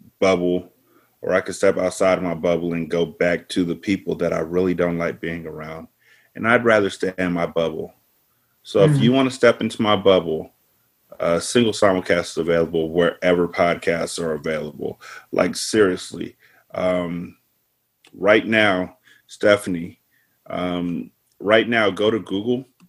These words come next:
Speaker 1: Like,
Speaker 2: Okay.
Speaker 1: I, I just found this out, and, and it amused me.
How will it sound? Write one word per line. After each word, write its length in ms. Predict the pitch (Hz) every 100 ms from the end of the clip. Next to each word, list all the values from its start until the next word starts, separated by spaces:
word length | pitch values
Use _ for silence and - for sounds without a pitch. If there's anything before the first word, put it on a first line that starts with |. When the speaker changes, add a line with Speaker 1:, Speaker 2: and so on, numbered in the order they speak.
| _ _ -
Speaker 1:
Like, 260 | 95 98
Speaker 2:
Okay. 100 | -
Speaker 1:
I, 340 | - - - 113
I 20 |
just 300 | 117 139 -
found 240 | 139 120
this 160 | 117 120
out, 340 | 113 92 - -
and, 340 | 95 95 92
and 500 | 92 92 92 92 90 _ _ _ _ -
it 300 | 104 104 - _ 98
amused 680 | 95 101 98 107 104 - 85
me. 260 | 76 62